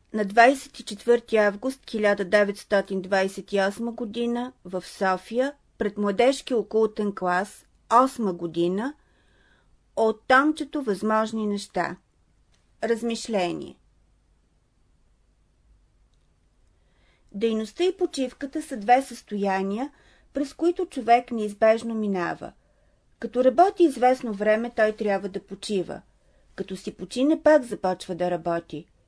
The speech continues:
Ако разумно и на място почива, работата му е приятна и дава добри резултати. Ако не почива разумно и на време, тя не е приятна и не дава добри плодове.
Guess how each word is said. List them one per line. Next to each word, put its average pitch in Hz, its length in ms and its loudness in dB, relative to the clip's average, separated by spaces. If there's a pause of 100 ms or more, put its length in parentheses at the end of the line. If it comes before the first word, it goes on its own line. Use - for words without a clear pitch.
(380)
Ако 269 280 0
разумно 339 440 6
и 262 100 2
на 233 120 -2
място 254 400 0
почива, 208 640 0 (240)
работата 214 600 2
му 196 160 0
е 185 60 -2
приятна 196 720 -2 (200)
и 208 60 -6
дава 202 320 0
добри 202 400 -2
резултати. 196 760 -4 (640)
Ако 269 240 2
не 294 160 0
почива 330 440 0
разумно 247 480 0
и 196 80 0
на 180 140 0
време, 214 560 0 (220)
тя 208 220 4
не 190 220 2
е 220 40 0
приятна 269 760 2 (260)
и 196 80 -2
не 185 120 0
дава 240 340 2
добри 185 360 0
плодове. 175 600 -4